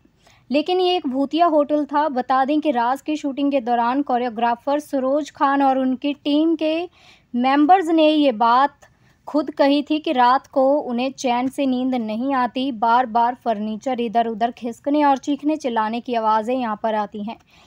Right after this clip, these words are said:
ये किस्सा बिपाशा बासु ने खुद भी सुनाया था। बता दें कि जब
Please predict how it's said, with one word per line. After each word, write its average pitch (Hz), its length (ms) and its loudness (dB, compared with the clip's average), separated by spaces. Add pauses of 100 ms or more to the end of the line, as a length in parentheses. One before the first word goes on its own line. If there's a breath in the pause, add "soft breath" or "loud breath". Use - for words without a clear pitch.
(180 soft breath)
ये 262 100 0
किस्सा 311 340 0
बिपाशा 262 500 0
बासु 233 340 -2
ने 226 160 -4
खुद 220 260 -10
भी 208 120 -8
सुनाया 208 340 -10
था। - 180 -10 (460 soft breath)
बता 277 320 2
दें 330 240 2
कि 349 100 -2
जब 269 200 2